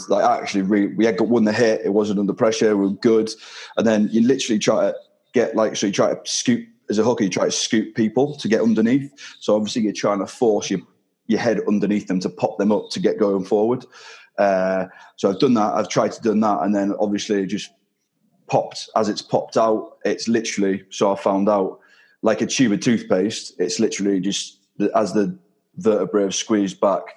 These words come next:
it's just squirted my disc out, essentially burst, burst the disc out the back. Uh,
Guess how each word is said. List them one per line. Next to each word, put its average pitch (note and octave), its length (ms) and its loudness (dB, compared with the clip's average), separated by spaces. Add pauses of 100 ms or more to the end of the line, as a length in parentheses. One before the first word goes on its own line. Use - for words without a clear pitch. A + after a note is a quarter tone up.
(240)
it's - 160 -6
just - 200 -4
squirted G2+ 500 0
my F#2+ 120 0
disc - 320 -2
out, F2+ 280 0
essentially G2 400 -4
burst, - 640 -2
burst G#2+ 220 2
the G2 60 -4
disc A2+ 300 -2
out G2+ 160 0
the F#2 80 -4
back. - 320 -2 (520)
Uh, F#2+ 500 0